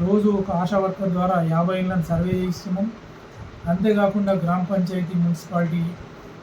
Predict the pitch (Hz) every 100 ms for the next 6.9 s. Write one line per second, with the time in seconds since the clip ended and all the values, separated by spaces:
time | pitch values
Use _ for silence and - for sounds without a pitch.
0 | - 180 175 208 196 202 196 190 196 196
1 | 190 170 165 160 185 185 180 170 160 175
2 | 170 151 165 170 175 165 160 170 - 175
3 | 165 175 - - - - - 165 170 190
4 | 196 202 202 180 175 - - 170 175 185
5 | 175 208 180 156 - - - - - -
6 | - - - - - 170 165 156